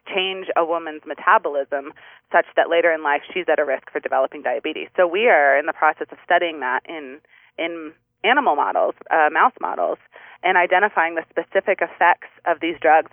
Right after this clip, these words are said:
on tissues other than the cancer. So we're looking at the liver, we're looking at the muscle and the fat tissue and the pancreas, even in a very peripheral study, um, and looking at all of the ways that cancer drugs influence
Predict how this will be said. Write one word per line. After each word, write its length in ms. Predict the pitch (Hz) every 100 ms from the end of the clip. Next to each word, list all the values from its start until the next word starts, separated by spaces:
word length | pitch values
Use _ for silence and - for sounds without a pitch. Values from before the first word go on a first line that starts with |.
| -
on 120 | 156
tissues 360 | - 170 - 160 -
other 280 | 170 202 170
than 140 | 151
the 80 | 135
cancer. 560 | - 156 139 - - - - - -
So 100 | 196
we're 100 | 180 185
looking 280 | 170 175
at 80 | 143
the 80 | -
liver, 560 | 135 165 196 214 208 202
we're 120 | 160
looking 280 | 147 - 156
at 100 | 160
the 80 | 143
muscle 720 | 143 151 151 208 190 185 190 - - -
and 160 | - 165
the 60 | 156
fat 220 | 180 214 -
tissue 500 | - 143 - 139 143
and 140 | 135
the 40 | 127
pancreas, 680 | - 190 220 - 120 117 -
even 240 | 156 147 147
in 120 | 143
a 80 | 135
very 240 | 160 143
peripheral 420 | 147 - 185 147 135
study, 380 | - 131 139 147 - - - -
um, 240 | 180 175 -
and 140 | 190
looking 260 | 190 202 180
at 120 | 156
all 240 | 165 170 185
of 100 | 170
the 80 |
ways 300 | 165 160 160 156
that 180 | 147 135 _ -
cancer 280 | 226 254 185
drugs 340 | 147 139 139 -
influence 420 | 165 151 156 147